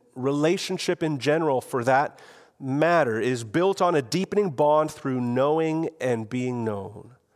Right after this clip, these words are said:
We are to know the God who reveals himself in the Bible and seek to live our lives accordingly.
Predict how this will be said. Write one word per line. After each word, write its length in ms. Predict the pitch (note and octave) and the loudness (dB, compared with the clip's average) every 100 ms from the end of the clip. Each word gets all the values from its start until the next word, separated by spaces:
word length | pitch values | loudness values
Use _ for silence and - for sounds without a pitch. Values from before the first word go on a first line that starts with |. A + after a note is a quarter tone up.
| _ _ _ _ | _ _ _ _
We 240 | B2 C#3 G3 | -4 0 2
are 120 | F#3 | 2
to 140 | - | 0
know 500 | D#3+ C#3+ C#3 E3 F3+ | 0 0 2 2 0
the 140 | F3 D3 | -2 -4
God 520 | A2+ C3+ C#3+ D#3+ D#3 | -2 2 2 2 0
who 180 | C#3 B2 | -4 -8
reveals 580 | A#2+ A2 B2+ D3+ D#3 - | -8 -6 -4 -4 -4 -6
himself 460 | C3 - B2 A2+ | -8 -4 -4 -4
in 100 | A2+ | -8
the 120 | G#2+ | -10
Bible 680 | G#2+ - C3+ C#3+ D3+ B2+ A2 - - | -10 0 2 2 0 -2 -6 -10 -8
and 140 | B2+ | -4
seek 380 | B2 - F3+ - | -2 -2 -4 -4
to 120 | - | -2
live 300 | D#3 C#3 D#3 | 0 0 0
our 160 | D3 C#3 | 0 0
lives 580 | B2+ C3+ C#3 C3+ B2+ - - - - _ | 2 4 4 2 -2 -8 -16 -20 -20 _
accordingly. 800 | - - - B2 A2 G2 F#2 F#2+ | -8 -6 -4 -2 -2 -6 -10 -16